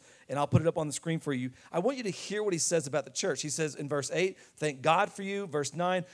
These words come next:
"Whom I serve with my spirit." Verse nine again, "Without ceasing, I mention you." Verse ten, "Always in my prayers." The chur-, church is always on his mind.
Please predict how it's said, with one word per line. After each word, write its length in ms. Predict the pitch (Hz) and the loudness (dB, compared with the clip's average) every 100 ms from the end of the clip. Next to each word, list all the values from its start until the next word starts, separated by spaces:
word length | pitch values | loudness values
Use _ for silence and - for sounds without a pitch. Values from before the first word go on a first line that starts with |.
| - | -6
"Whom 160 | 180 170 | 0 2
I 100 | 147 | 2
serve 340 | - 180 175 | 4 4 4
with 160 | 160 143 | 2 -2
my 140 | 127 | -2
spirit." 460 | 123 - 190 196 - | -2 0 0 0 -2
Verse 180 | 143 | -6
nine 180 | 151 156 | -4 -4
again, 280 | 143 160 165 | -4 -4 -4
"Without 280 | 139 156 139 | -2 -2 0
ceasing, 640 | - - 208 - 214 208 180 - - | -2 -2 -4 -6 -8 -10 -14 -20 -12
I 120 | 113 | -10
mention 640 | 120 170 226 220 226 214 | -4 0 0 0 -4 -4
you." 280 | 208 208 208 - - - | -4 -6 -6 -12 -20 -2
Verse 220 | 156 147 | 0 0
ten, 300 | - 190 190 | 0 0 -2
"Always 520 | - 180 202 208 202 | 0 4 6 4 2
in 140 | 170 139 | -2 -4
my 140 | 127 | -4
prayers." 380 | 123 - 196 180 | -4 -4 -2 -2
The 60 | 127 | -4
chur-, 280 | - 160 - | -2 -2 0
church 220 | 185 143 | -4 -4
is 80 | 123 | -2
always 420 | 156 160 185 165 | 2 4 4 2
on 100 | 147 | -2
his 140 | 123 | -4
mind. 380 | 143 180 185 180 | -2 -2 -2 -4